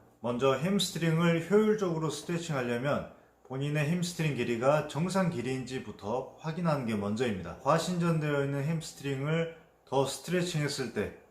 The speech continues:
오히려 체형이 더 틀어지는 결과를 초래할 수도 있습니다. 햄스트링 단축이 일어나기 쉬운 체형은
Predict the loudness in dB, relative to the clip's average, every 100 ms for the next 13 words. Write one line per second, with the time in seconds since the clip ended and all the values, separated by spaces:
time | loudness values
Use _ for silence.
0 | _ -6 -2 0 4 4 4 -2 -12 -6
1 | 0 2 2 0 -2 -4 2 2 4 2
2 | -2 -6 -12 _ -8 -4 -2 0 0 0
3 | -2 -10 -12 -6 -2 -2 -2 -8 -8 -8
4 | -8 -10 -12 -20 _ -2 0 -2 -4 -2
5 | 0 -2 -2 -6 -8 -4 -2 -2 0 0
6 | 0 -2 -4 -2 -2 -2 -2 -2 -2 -2
7 | -4 -10